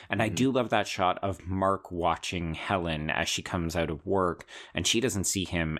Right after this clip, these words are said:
Speaker 1: and then he doesn't realize that he's being watched by a detective in plain clothes further back, and you're like, "Who's watching who's watching
Speaker 2: Yes,
Speaker 1: who?" <laughs>
Speaker 2: yes! Taste of his own medicine, too, right?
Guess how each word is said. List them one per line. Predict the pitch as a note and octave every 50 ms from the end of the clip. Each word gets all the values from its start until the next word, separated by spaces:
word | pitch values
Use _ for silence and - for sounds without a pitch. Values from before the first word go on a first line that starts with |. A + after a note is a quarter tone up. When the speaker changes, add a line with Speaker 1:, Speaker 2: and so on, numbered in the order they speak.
| -
Speaker 1:
and | - G2+ F2+
then | E2 E2 D#2+ D#2 D#2+
he | D#2 - - - A#2 B2 C3
doesn't | A#2 G#2+ F#2 G2+ D2+
realize | C2 F2+ E2+ E2 E2 -
that | - D#2 -
he's | - - C3 C#3 A#2
being | G2 G2 E2+ E2 D#2+
watched | D#2+ D#2 D#2 - -
by | - E2 D#2
a | D#2 D2+
detective | C#2 D#2+ D2+ - E2 D2+ - - E2 D2+ D2
in | D2+ - E2 E2+ E2
plain | D#2+ - E2+ D#2+ D#2+ D#2+
clothes | D2 - - E2 D#2 D2+ D2+ D#2 D#2 D#2 - - - - - - -
further | _ - - G2+ G2+ F#2+ F2+ F2 E2
back, | C#2+ F2 F2 F2 E2 - -
and | F#2+ F#2
you're | F2+ F2
like, | E2+ E2 D#2+ E2 E2 D#2+ - - - -
"Who's | - - F2+ F2+ F2 F2 D#2 D2
watching | D2 - - - - - - E2+ F2
who's | E2+ - A2 G#2 G2 F2+ E2+ D#2+ C#2+ -
watching | F2 G#2 G2 - - - - F2
Speaker 2:
Yes, | F#2+ F2+ G2+
Speaker 1:
who?" | A#2 A#2+ A2+ - - E2 D#2+ D2 D2+ C#3+
<laughs> |
Speaker 2:
yes! | D3+ E3+ G3+ A3+ A#3 B3 B3+ B3 B3 A#3+ A#3 G#3+ F3+ C3+ B2+
Taste | - C#3+ E3+ E3 F3+
of | E3
his | E3 E3+
own | E3+ D3+ A2
medicine, | G#2+ A2+ B2 A#2+ - A2+ G2+ F#2
too, | - A2 G#2+ G2+ F2+ F2
right? | F2+ F2+ F#2+ G#2 G#2+ G#2+